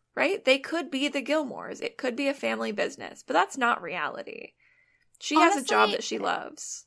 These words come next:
Speaker 2: it, it could have almost been reality if, I mean, but Richard never even put that out there.
Speaker 1: Yeah.
Speaker 2: I think it would have been a very cute conversa-, I don't know if cute's the right word. It would have been a very interesting conversation to be like, "Hey, we make a really good team.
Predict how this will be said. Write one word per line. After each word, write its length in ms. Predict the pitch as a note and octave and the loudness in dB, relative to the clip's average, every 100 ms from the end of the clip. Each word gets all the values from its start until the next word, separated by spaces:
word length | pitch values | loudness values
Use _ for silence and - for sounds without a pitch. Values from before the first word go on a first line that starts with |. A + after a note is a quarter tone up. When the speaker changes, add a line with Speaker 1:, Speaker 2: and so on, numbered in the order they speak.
| - | -2
Speaker 2:
it, 280 | E4+ E4+ D#4 _ _ _ _ | 2 4 2 _ _ _ _
it 160 | - C4 | -4 -2
could 140 | E4 | 0
have 100 | F4+ | 4
almost 340 | E4 C#4+ D4+ - | 4 6 2 4
been 180 | C#4 F4 | 2 4
reality 460 | D#4 A3 G3 F#3+ A3+ | 2 2 2 -2 -6
if, 120 | - _ - | -6 _ -2
I 80 | |
mean, 140 | B3+ B3+ | 0 0
but 160 | B3+ | 0
Richard 320 | A#3 C4+ D4+ C4+ | 0 0 2 4
never 220 | C4 C4 | 4 2
even 300 | B3+ B3 A#3+ | -2 -2 0
put 200 | - A#3+ | 0 0
that 120 | A3 - | 0 4
out 240 | A#3+ D4 | 2 2
there. 360 | G3+ - - - _ | -6 -6 -10 -14 _
Speaker 1:
Yeah. 300 | - - - - - | -6 -4 -4 -8 -2
Speaker 2:
I 140 | - C4 | 2 4
think 200 | D#4 C#4+ | 4 4
it 80 | |
would 100 | C#4 | 4
have 60 | B3 | 6
been 120 | B3 | 4
a 40 | G#3+ | 2
very 280 | A3+ A3 | 0 0
cute 320 | G#3+ - C4 - | -4 0 0 2
conversa-, 560 | B3+ A3+ G#3+ A3 G3+ G3 | 0 0 -2 -4 -4 -2
I 80 | G3+ | -2
don't 120 | G3 | -2
know 60 | F3 | -6
if 80 | |
cute's 240 | - F#3 - | -6 -8 -6
the 60 | E3+ | -4
right 80 | |
word. 180 | E3+ E3+ - _ | -4 -4 -8 _
It 120 | A#3 A#3+ | 0 6
would 160 | C#4+ | 6
have 180 | C#4+ - | 6 4
been 160 | A#3+ A#3 | 2 4
a 60 | |
very 200 | G#3+ G3+ | 0 -2
interesting 400 | G3+ G#3 G#3 A3 | -2 -4 -4 -4
conversation 560 | G3+ G#3 F#3+ G#3 G3 - | -2 -2 -2 -6 -6 -4
to 40 | |
be 100 | G#3 | 0
like, 200 | G#3 G3 | 0 -2
"Hey, 520 | - D4 D#4 A3+ F3+ - _ _ _ _ - | -4 2 2 2 -2 -10 _ _ _ _ 0
we 140 | D4+ G4+ | 4 6
make 320 | B3 C4 C4 | 8 6 4
a 80 | A3+ | 2
really 380 | G3+ G#3+ G3+ | 2 0 0
good 240 | F#3 G3 F3+ | -2 -4 -4
team. 680 | - E4 C#4 G#3 G3+ G#3 | 0 2 2 -2 -6 -10